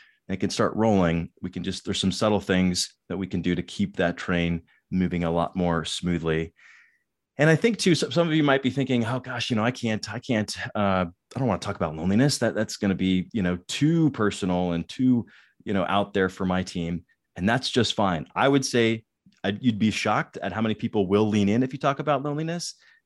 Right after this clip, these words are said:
but you don't have to. And we use the example of, uh, Movember. I'm sure you're familiar with Movember,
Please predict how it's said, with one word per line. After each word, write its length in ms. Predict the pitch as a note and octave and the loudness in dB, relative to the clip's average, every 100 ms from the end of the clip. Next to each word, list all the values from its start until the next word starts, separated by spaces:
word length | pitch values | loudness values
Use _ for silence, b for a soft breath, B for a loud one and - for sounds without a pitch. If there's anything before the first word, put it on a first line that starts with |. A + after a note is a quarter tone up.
| - | 2
but 80 | C3 | 6
you 80 | D#3 | 6
don't 100 | B2 | 4
have 240 | G2 - | 2 -2
to. 180 | A#2 A2+ | -2 0
And 100 | G#2+ | 2
we 80 | B2 | 4
use 140 | C3 | 4
the 80 | B2+ | 2
example 520 | G2+ A2 G#2+ G#2+ G#2 | -2 -2 0 4 4
of, 220 | F#2+ E2+ F#2 | 4 2 0
uh, 280 | F2 E2+ F2 A2 | 2 0 -4 0
Movember. 600 | G#2+ F#2+ F#2+ E2 D2+ E2 | 0 2 2 0 -4 -6
I'm 80 | F#2+ | -10
sure 180 | - F#2 | -4 -2
you're 120 | E2 | -2
familiar 260 | F2+ E2 | 0 0
with 160 | E2 - | 0 0
Movember, 520 | E2+ E2 E2+ D#2+ D#2+ | 0 0 0 0 -2